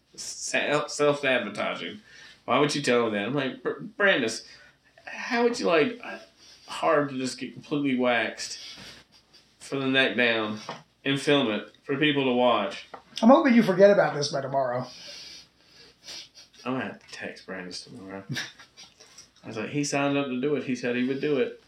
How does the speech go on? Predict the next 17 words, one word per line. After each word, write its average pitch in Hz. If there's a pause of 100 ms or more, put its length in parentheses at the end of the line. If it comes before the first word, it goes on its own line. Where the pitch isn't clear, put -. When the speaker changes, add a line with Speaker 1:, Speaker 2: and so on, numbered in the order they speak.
(160)
Speaker 1:
live 113
and 131
on 135
air." 131 (1700)
Oh, 117
man, 104
that 98
would 117
be 95
great. 90
Speaker 2:
Completely 220
smooth. 180 (2000)
Speaker 1:
Smooth 110
as 117
a 113
baby's 113
bottom. 101